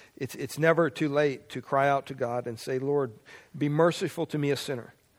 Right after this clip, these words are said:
It doesn't matter the words you use. It's the condition of your heart. The idea is, is you're coming before God, you're acknowledging your sinfulness, and you're acknowledging God's holiness,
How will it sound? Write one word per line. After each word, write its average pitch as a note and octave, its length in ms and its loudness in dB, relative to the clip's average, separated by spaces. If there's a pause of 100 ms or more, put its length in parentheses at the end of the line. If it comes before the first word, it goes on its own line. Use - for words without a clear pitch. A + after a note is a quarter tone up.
(560)
It - 80 -10
doesn't E3 420 0
matter D#3 360 2
the D3 100 0
words C#3+ 380 0
you D3 80 -6
use. C3+ 260 -4
It's C3+ 140 -8
the C3 80 -10
condition D#3+ 400 -2
of B2 100 -4
your A2+ 100 -6
heart. A#2 360 -8 (760)
The D3 160 4
idea D3 320 6
is, C3+ 140 -2
is C3 140 -4
you're D3 180 -2
coming D#3 300 0
before C3+ 300 0
God, C#3+ 300 4
you're C#3+ 140 4
acknowledging C#3+ 580 2
your D3+ 140 0
sinfulness, C#3 760 -4 (460)
and C#3 80 -2
you're D3 140 4
acknowledging D3+ 640 4
God's C#3+ 340 2
holiness, C#3 680 -2